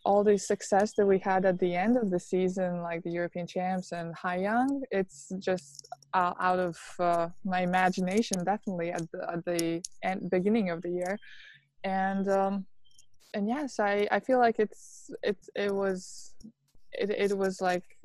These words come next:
a dream come true season, but at the same time, we didn't have l-, many,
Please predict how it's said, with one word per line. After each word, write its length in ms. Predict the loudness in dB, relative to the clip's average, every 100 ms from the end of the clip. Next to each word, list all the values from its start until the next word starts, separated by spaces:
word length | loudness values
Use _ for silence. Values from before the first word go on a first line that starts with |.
| -10 -2
a 80 | 0
dream 320 | 0 0 0
come 240 | -2 -4
true 300 | -2 -2 -2
season, 580 | 0 0 0 0 -2 0 0 2
but 280 | 4 2 0 -4
at 100 | -6
the 80 |
same 280 | -6 -4 -4
time, 480 | -2 -2 -2 -2 0 2
we 600 | 2 2 2 0 0 -2
didn't 300 | 4 6 6
have 340 | 2 0 0 -2
l-, 180 | -4 -8 -10 -20 -20 -10 -2
many, 680 | 0 0 0 -2 -2 -6